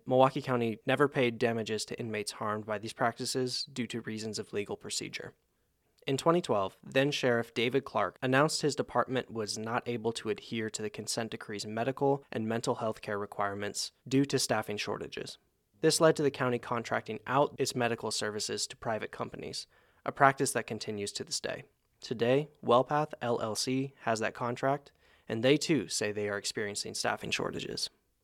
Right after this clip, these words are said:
In twenty sixteen, four people died while in custody at the jail. This included Terrell Thomas, who died after water was shut off to his cell, and the then contractor for healthcare services,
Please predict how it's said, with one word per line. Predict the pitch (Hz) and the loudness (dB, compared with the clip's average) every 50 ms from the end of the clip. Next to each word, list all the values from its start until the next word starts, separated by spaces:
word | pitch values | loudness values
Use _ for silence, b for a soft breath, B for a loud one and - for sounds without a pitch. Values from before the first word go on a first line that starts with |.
| _ - | _ -8
In | 220 | -6
twenty | 180 - - 135 170 | -2 0 2 2 2
sixteen, | - - 170 165 - - - 110 104 107 110 - _ _ | 2 0 0 0 0 -2 -2 -4 -4 -6 -8 -12 _ _
four | - 151 160 165 | 4 6 6 6
people | 160 - 143 135 127 107 | 4 2 0 0 0 -2
died | 104 107 104 104 101 | 0 -2 -2 -4 -4
while | 101 104 101 98 | -4 -4 -4 -4
in | 101 101 | -6 -6
custody | - - 113 - - - - - - - | -6 -6 -6 -4 -4 -6 -6 -8 -8 -8
at | - - | -10 -10
the | - - | -10 -10
jail. | - - 71 - - - - _ _ b b b b b b b b b b | -8 -8 -8 -8 -10 -12 -16 _ _ b b b b b b b b b b
This | - 151 - | 0 2 2
included | 180 165 - 165 147 135 120 | 2 2 2 4 4 4 2
Terrell | - - 123 117 110 107 | 2 0 0 0 0 0
Thomas, | - - 113 101 92 82 - - - - b b b b b b b b | -2 -2 -2 -2 -2 -4 -6 -8 -8 -8 b b b b b b b b
who | - | 0
died | 120 123 123 131 139 135 | 4 6 8 8 8 8
after | 127 - - 120 | 6 4 2 2
water | 110 110 113 110 113 117 113 | 2 2 2 2 4 2 2
was | 107 98 110 | 0 -2 -4
shut | - - 113 107 | -2 0 0 2
off | 107 101 104 - | 2 0 -2 -4
to | - - | -6 -8
his | 104 104 - | -6 -4 -2
cell, | - - 123 123 123 117 117 b b b b b b b _ | 2 4 6 6 6 4 2 b b b b b b b _
and | - 127 127 | -2 0 0
the | 117 113 | 0 -2
then | 101 - 120 139 139 151 160 160 | -2 -2 2 6 6 6 6 4
contractor | 160 - 117 101 101 101 - 104 98 - - 107 104 | 0 0 -2 -2 0 0 0 0 0 0 -2 -4 -4
for | - - 104 104 | -4 -4 -6 -4
healthcare | - 117 113 107 - - 110 104 | -4 -4 -6 -6 -6 -6 -6 -4
services, | - - 104 104 107 107 - 110 110 107 - - | -2 -4 -4 -4 -4 -4 -4 -4 -4 -6 -6 -8